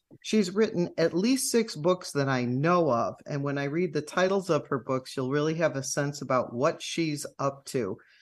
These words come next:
Her first book was called Footprints in the Sand, A Disabled Woman's Inspiring Journey to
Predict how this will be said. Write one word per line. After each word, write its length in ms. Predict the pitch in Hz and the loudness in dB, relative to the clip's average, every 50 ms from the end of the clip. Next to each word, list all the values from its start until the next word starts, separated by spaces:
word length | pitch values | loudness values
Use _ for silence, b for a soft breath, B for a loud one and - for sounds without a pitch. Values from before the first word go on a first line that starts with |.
| b b b b b b | b b b b b b
Her 140 | - 156 151 | -4 -4 -4
first 400 | 151 - 190 196 220 214 - - | 0 0 2 2 2 0 -2 0
book 200 | - 175 175 175 - | 0 0 0 0 -4
was 120 | 147 143 | -4 -4
called 420 | - - - 135 131 131 127 - _ _ | -4 -6 -4 0 0 0 0 -2 _ _
Footprints 680 | - 233 269 254 - - - 254 240 240 226 226 - - - _ | 0 0 0 0 -6 -8 -2 0 0 0 0 -2 -4 -8 -6 _
in 220 | 170 180 190 196 190 | 2 4 4 4 4
the 100 | 190 185 | 2 0
Sand, 600 | 185 - - - 151 147 135 120 113 110 113 - - - | 0 -2 0 0 2 2 2 0 -2 -4 -6 -10 -8 -6
A 100 | 139 131 | -6 -4
Disabled 680 | 131 135 131 135 - - 156 165 165 165 170 165 151 | -2 -4 -4 -4 -2 0 0 0 2 0 -2 -2 -2
Woman's 400 | 147 160 160 160 156 156 156 - | -2 -2 0 0 0 -2 -2 -2
Inspiring 760 | 143 123 127 - - - - 147 147 156 170 170 170 165 160 | -4 -4 -2 -4 -6 -4 0 2 2 4 4 2 2 0 -2
Journey 400 | 147 - 160 156 151 151 156 156 156 - - | -4 -2 0 0 0 0 0 -4 -6 -8 -6
to 260 | - 151 147 147 147 | -2 -2 -2 -2 -4